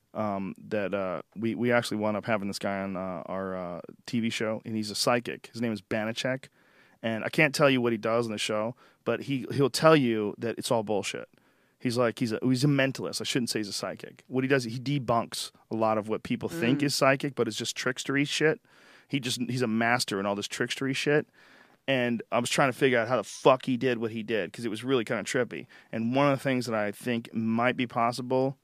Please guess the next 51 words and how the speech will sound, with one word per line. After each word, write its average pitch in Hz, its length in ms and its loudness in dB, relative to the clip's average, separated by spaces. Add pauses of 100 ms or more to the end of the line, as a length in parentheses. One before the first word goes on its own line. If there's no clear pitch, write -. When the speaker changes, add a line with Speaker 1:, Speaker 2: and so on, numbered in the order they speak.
Speaker 1:
I've - 60 -10
been 107 260 -2 (100)
just - 200 -8
running 117 220 0
this 104 200 -6
through - 140 -6
my 98 100 -4
head, 110 300 0 (320)
is 113 160 -2
a, 98 80 2 (100)
one 127 160 0
of 117 60 2
those 104 100 0
pens 98 600 0 (180)
that 110 120 0
as 113 140 0
you 113 80 -4
write 117 300 2
things 107 240 -4
down, 107 560 4 (420)
i-, 101 200 -4
i-, 120 60 0
without, 131 480 6
like, 117 180 0
you 120 60 -10
could 117 120 -2
seal 151 400 4
it 131 80 4
in 120 120 0
an - 20 4
envelope, 113 480 4
and - 80 -6
he 185 40 -2
Speaker 2:
Yeah. 175 180 4
Speaker 1:
has 131 220 6
access 117 400 0
to 120 100 -8
the 113 100 -2
information 107 520 -6
Speaker 2:
That's - 60 -12
incredible. 156 420 -10
Yeah, 170 160 2
no, 165 120 0
Speaker 1:
through 143 80 4
a - 40 4
Speaker 2:
that's - 100 -4
a - 40 -8
really 123 140 4
Speaker 1:
pen. 80 80 -4
Speaker 2:
good 135 140 -10
point. 143 340 -10